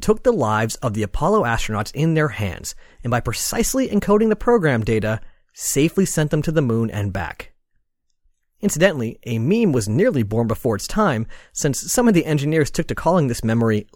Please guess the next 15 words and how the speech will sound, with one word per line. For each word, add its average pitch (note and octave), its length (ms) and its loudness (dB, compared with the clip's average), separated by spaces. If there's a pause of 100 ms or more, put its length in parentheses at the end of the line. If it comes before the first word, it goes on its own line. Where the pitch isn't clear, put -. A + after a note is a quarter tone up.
(100)
"little E3+ 280 4
Old B2+ 300 0
Lady F3 220 4
Memory" G#2 420 0 (300)
after G#3+ 200 -2
the F#3+ 100 4
workers B2+ 380 2
who C#3 80 0
wove G#2+ 300 0
the G#2+ 80 -2
core G#2+ 280 0
ropes. - 460 -2 (680)
They B3 120 4
went G#3+ 180 2
with D3+ 240 2